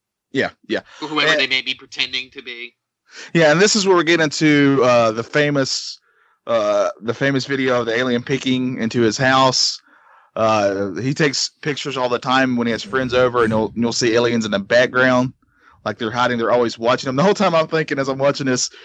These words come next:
Speaker 1: these aliens are doing everything that they can to be seen. They're not being secretive whatsoever.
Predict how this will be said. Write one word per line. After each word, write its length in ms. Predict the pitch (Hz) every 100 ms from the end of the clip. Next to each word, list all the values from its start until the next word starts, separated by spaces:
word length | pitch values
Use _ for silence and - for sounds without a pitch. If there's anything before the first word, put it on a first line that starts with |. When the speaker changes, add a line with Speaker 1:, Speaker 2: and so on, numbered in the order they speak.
| - - - -
Speaker 1:
these 160 | 196
aliens 400 | 165 180 160 139
are 180 | 123 120
doing 300 | 131 151 135
everything 460 | 143 160 151 147 139
that 100 | 127
they 160 | 135
can 360 | 127 143 135 120
to 100 | 117
be 140 | 110 107
seen. 340 | - 117 104
They're 100 | 117
not 220 | 160 147
being 240 | 135 131 120
secretive 580 | - 156 147 127 123 113
whatsoever. 720 | 127 170 - 151 139 135 127